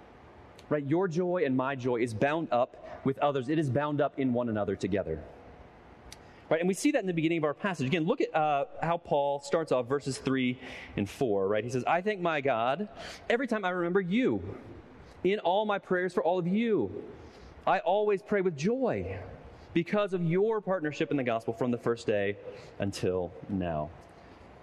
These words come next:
Right? He's saying, "Church in Philippi, I am so full of joy because of you. My Philippian friends, every time I think of you, a deep and welling up joy just comes out of my heart."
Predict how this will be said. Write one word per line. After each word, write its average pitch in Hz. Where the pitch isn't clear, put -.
Right? 131
He's 175
saying, 190
"Church 240
in 196
Philippi, 226
I 247
am 254
so 247
full 247
of 196
joy 240
because 226
of 196
you. 208
My 208
Philippian 240
friends, 208
every 240
time 247
I 214
think 233
of 185
you, 170
a 185
deep 196
and 175
welling 214
up 175
joy 202
just 160
comes 233
out 208
of 147
my 139
heart." 135